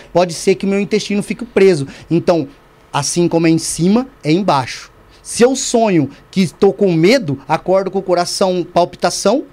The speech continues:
taquicardia, adrenalina a milhão, certo? O que que significa isso? Se a mente acredita, o corpo reage.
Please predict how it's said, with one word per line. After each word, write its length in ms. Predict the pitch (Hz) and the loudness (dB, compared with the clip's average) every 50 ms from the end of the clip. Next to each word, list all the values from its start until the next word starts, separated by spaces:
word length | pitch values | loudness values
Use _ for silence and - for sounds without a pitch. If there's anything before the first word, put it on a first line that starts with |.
| _ _ _ - | _ _ _ -4
taquicardia, 720 | - 175 - - - - 190 190 175 135 131 180 254 311 - - - - | -2 -2 -2 -2 -2 0 0 0 0 -2 -2 -2 -2 -2 -4 -8 -18 -8
adrenalina 480 | - 135 180 208 208 190 185 196 220 233 | -4 0 0 0 2 0 0 2 2 2
a 60 | 233 | 2
milhão, 320 | 233 247 226 214 190 170 156 | 2 2 2 2 2 0 0
certo? 360 | - 190 214 262 277 - - _ _ - - - | 0 2 2 2 0 -2 -8 _ _ -20 -10 -6
O 80 | 165 156 | -4 -2
que 140 | - 254 | 0 -2
que 80 | 233 - | -2 -2
significa 500 | - 208 214 226 220 226 220 185 - 208 | -2 0 0 0 0 0 0 0 0 2
isso? 320 | 185 165 139 135 - - - - - | 2 0 -2 -4 -8 -12 -16 -18 -16
Se 140 | - - 170 | -8 -4 -2
a 60 | 151 | 0
mente 280 | 143 143 160 202 214 - | 0 2 0 0 0 -2
acredita, 560 | 226 - 233 226 175 135 165 196 - 220 - | -2 -2 -2 -2 -2 -2 -4 -6 -6 -8 -8
o 120 | - - 165 | -6 -6 -2
corpo 320 | - 160 165 160 - 151 | 0 2 0 2 0 0
reage. 460 | 147 185 185 160 139 127 123 113 117 | 0 2 2 2 0 -2 -4 -8 -10